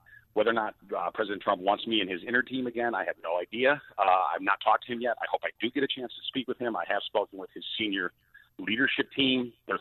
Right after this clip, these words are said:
thrilled that I'm back on board. Um, they were very magnanimous about it and just said, "Hey, you know, we, we missed you. Welcome back." Um, now, not everybody's <laughs> taking that, that, uh,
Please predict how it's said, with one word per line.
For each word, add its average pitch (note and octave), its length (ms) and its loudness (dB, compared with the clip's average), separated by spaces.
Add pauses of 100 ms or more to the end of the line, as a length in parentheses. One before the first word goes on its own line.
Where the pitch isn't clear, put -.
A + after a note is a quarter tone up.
(120)
thrilled G#2 280 2
that G#2+ 100 2
I'm F#2+ 140 -2
back F#2+ 220 4
on F2 140 0
board. A2+ 340 4 (520)
Um, E2+ 280 4
they E2+ 100 -2
were D#2+ 100 0
very F2+ 240 8
magnanimous G2 600 4
about G2 260 4
it G#2 120 0
and F2 120 -6
just - 160 -4
said, G2+ 140 -2
"Hey, A#2 120 2
you E2+ 140 -4
know, F2+ 160 0
we, F#2 140 -2
we F#2+ 140 -4
missed A#2+ 280 2
you. C#3 240 4
Welcome G#2 300 4
back." G2+ 260 6 (140)
Um, F2+ 280 4
now, F2+ 120 2
not F#2+ 200 2
everybody's B2+ 460 2
<laughs> - 40 -8
taking B2 240 -4
that, B2 180 0 (360)
that, A2+ 200 6 (120)
uh, G#2 180 -2